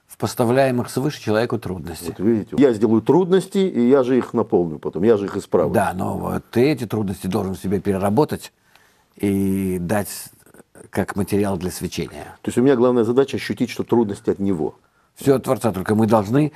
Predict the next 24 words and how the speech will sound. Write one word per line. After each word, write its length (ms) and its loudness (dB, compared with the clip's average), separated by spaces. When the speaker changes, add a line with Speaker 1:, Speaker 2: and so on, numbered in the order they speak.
Speaker 1:
это 220 -2
все 220 2
в 60 -6
себе 420 2
правильно 520 2
изменить, 560 -2
Speaker 2:
Мгм. 60 -14
Speaker 1:
правильно 560 0
поставить. 680 -4
Speaker 2:
Мгм. 340 -10
Speaker 1:
Причем 440 0
это 800 0
приходит 420 0
человеку 420 0
в 60 -12
таких 320 -8
обстоятельствах, 600 -6
когда 320 -2
такие 320 0
запутанности 760 0
у 60 2
него 440 0
вдруг, 600 0
эм, 600 -2